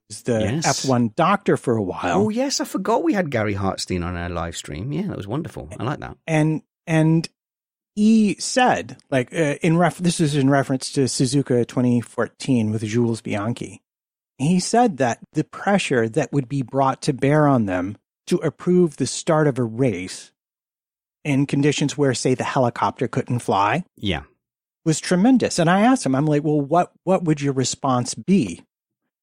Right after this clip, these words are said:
Speaker 1: And he said, "I would, I would tell Bernie that as soon as he signed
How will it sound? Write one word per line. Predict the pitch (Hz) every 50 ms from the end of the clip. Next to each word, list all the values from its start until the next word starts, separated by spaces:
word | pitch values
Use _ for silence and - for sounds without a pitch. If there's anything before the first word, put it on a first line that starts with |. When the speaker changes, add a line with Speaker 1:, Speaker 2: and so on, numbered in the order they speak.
| _ -
Speaker 1:
And | 139
he | 131 160 151
said, | - - 135 120 110 - _ -
"I | - 135 143
would, | 160 156 147 131 123 - _ _ _ _ _ -
I | - 123
would | 123 139 135 -
tell | - 123 123
Bernie | 110 107 - 139 147 170 156 107 82 87 110 - _ _ _ _ _ _ _ _ _ _ _ _ _ -
that | 151 127 127
as | 139 -
soon | - - - 180 180 175 156
as | 143 -
he | - - 175 165 156
signed | 131 - - - - - 165 151 131 135 147 139